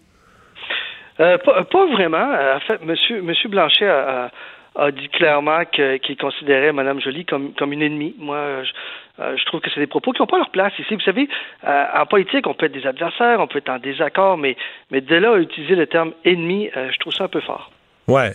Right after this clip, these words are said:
Speaker 2: mais il est presque laissé entendre qu'elle était, quoi, euh, quasiment une ennemie du dossier aussi, non ? J'ai-tu mal, j'ai-tu trop interprété
Speaker 1: Ben,
Speaker 2: que, que sa
Speaker 1: oui.
Speaker 2: contribution à la, au, au français ou à la défense du français était que presque,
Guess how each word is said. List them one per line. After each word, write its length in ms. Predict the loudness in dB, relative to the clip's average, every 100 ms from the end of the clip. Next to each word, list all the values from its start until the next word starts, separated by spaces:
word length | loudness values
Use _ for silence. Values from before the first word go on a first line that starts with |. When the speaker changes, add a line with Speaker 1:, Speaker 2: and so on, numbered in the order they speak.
| -2
Speaker 2:
mais 160 | 2
il 340 | 2 2 2 2
est 40 |
presque 240 | 4 4 4
laissé 320 | 4 4 4
entendre 420 | 4 4 4 2
qu'elle 140 | 2
était, 260 | 2 2 2
quoi, 200 | 6 6
euh, 280 | 6 4 4
quasiment 260 | 2 4
une 120 | 4 4
ennemie 320 | 4 6 4
du 140 | 4
dossier 400 | 6 4 4 4
aussi, 280 | 4 4 4
non ? 200 | 4 4
J'ai-tu 240 | 2 2 4
mal, 140 | 4
j'ai-tu 220 | 4 0
trop 160 | 4 4
interprété 580 | 6 4 4 4 4 2
Speaker 1:
Ben, 140 | 0 -2
Speaker 2:
que, 280 | -8 -6
que 100 | 0
sa 140 | 2 4
Speaker 1:
oui. 40 |
Speaker 2:
contribution 720 | 6 4 4 4 4 6 6
à 100 | 6
la, 720 | 4 4 4 4 2 2 2
au, 380 | 0 0 2 2
au 20 |
français 600 | 2 4 4 4 6 8 8
ou 120 | 6
à 40 |
la 100 | 6
défense 380 | 4 4 4 4
du 60 | 2
français 380 | 2 4 4
était 180 | 4 2
que 100 | 0
presque, 380 | 2 2 2 4